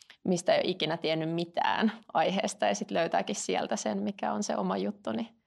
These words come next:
niin pitää mielen ja sydämen avoimena ehkä kaikille uudelle, mutta sit myös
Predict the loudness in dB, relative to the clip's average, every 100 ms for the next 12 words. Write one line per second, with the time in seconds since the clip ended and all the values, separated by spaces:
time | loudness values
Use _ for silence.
0 | _ _ -2 -2 2 4 4 4 2 2
1 | -2 -2 -2 -2 -2 -2 -2 -4 -4 -6
2 | -6 -6 -2 -2 0 0 2 2 4 2
3 | 0 -2 -4 -4 -4 -4 -4 -6